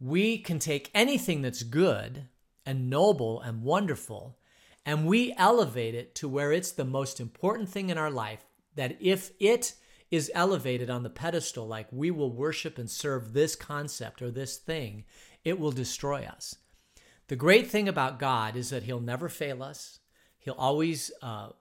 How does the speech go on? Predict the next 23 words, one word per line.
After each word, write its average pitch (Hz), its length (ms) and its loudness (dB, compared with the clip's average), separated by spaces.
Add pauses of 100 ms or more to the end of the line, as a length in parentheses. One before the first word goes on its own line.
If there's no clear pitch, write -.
(140)
keep 165 300 -2
us 151 180 -2
in 131 80 -4
the 113 100 -6
kingdom. 156 360 -6
He'll 113 240 -6
always 139 280 -2
redeem 135 320 -6
us. 151 140 -8
He'll 117 100 -14
always 120 240 -6
forgive 127 400 -8
us. 143 280 -8 (500)
Uh, 107 160 -10
he'll 127 240 -8
always 135 380 -2
be 143 240 -2
there 151 220 2
for 139 300 -2
us. 131 340 -6 (280)
If 143 180 -6
you 139 120 -2
put 202 340 -2